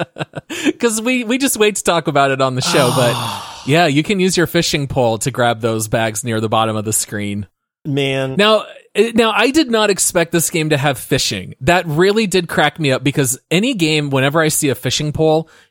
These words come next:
Speaker 1: it's the first thing I buy, whether it's an M M O or an R P G.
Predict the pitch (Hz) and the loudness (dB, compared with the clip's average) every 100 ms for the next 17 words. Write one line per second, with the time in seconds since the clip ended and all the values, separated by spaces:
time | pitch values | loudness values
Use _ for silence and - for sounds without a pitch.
0 | - 165 - 170 156 - 147 120 110 98 | -4 -2 -2 0 0 0 -2 -2 -2 -4
1 | 82 - - 139 143 139 135 131 120 127 | -6 -12 -2 2 4 2 2 -2 -2 -2
2 | 113 113 160 170 170 160 120 117 113 110 | -2 0 2 4 4 2 0 0 0 -2
3 | 104 120 110 147 165 165 | -4 -8 -2 2 2 2